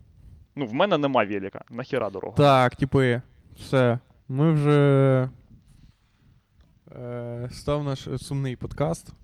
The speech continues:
Speaker 1: Ні, да я просто, я
Speaker 2: Мгм.
Speaker 1: просто постійно на кожному кроці, блін, стикаюсь з такою думкою.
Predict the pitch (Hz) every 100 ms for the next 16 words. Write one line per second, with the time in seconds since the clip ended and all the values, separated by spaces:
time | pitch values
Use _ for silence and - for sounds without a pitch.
0 | - 196 160 123 147 190 214 - 185 151
1 | - 123 131 131 180 135 156 - 135 131
2 | - - 147 170 139 120 - 139 143 135
3 | 127 120 120 110 - 92 92 98 - -
4 | 120 135 - - - - 110 117 117 107
5 | 107 101 95